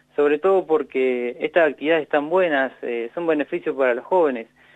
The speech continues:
La verdad que ayer, eh, en el lugar que tenemos previsto, fueron cuatro jóvenes. Eh, la verdad que participaron, preguntaron, se sacaron las dudas, virtualmente también, tenían la posibilidad de preguntar.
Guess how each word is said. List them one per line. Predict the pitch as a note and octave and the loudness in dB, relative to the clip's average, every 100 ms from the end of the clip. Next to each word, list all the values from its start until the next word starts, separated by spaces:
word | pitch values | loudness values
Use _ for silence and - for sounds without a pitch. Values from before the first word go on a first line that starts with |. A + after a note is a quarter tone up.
| _ _ | _ _
La | C#3 D3+ | 2 4
verdad | F3 F#3+ | 4 2
que | F3 F3 D#3 C#3+ | 2 2 4 4
ayer, | C3+ C3+ F#3 F#3+ G3+ _ _ _ - | 2 0 0 0 -4 _ _ _ -8
eh, | C3 B2+ | -6 -4
en | B2+ | -4
el | B2+ | -2
lugar | C3 E3+ | 2 2
que | D#3 | 2
tenemos | C3+ C3+ D#3 C3+ B2+ - _ _ | -2 0 0 -2 -4 -6 _ _
previsto, | C3+ D#3 E3+ - E3+ - | 0 0 0 0 0 2
fueron | C#3+ C3+ C3 B2 | 2 2 0 -4
cuatro | - D3 C#3+ C3+ | -2 0 0 0
jóvenes. | E3 E3+ F3+ F#3+ _ _ _ _ _ _ _ _ _ | 2 2 0 -6 _ _ _ _ _ _ _ _ _
Eh, | C3 B2 B2+ B2 | -2 0 0 2
la | C3+ | 4
verdad | C#3+ D3+ | 4 2
que | D3 | 2
participaron, | C#3 C3 C3 C3 E3 F3+ E3+ E3 D#3+ D#3+ D#3 D#3 C#3+ - | 0 0 -6 -2 2 4 4 4 4 4 2 -2 -8 -4
preguntaron, | B2+ C3 C3+ D#3 D#3+ D#3 D#3 D#3 D3 D3 | 0 0 2 4 4 6 4 4 2 -2
se | B2 | -2
sacaron | B2+ C#3 C3+ | 0 2 2
las | B2+ | 0
dudas, | E3+ F3 E3 E3 - _ - | 2 4 4 2 -2 _ -10
virtualmente | C3+ C3+ D3+ D3 C#3+ B2 | -8 2 2 4 0 0
también, | C3 D3+ F#3 F#3 F3 | 0 2 2 2 0
tenían | C3+ C3+ | 0 2
la | C3 | 0
posibilidad | B2+ - A#2+ B2+ B2+ | -2 -6 -2 0 2
de | |
preguntar. | B2 C3 C#3+ F3+ F3+ | 0 -2 2 2 2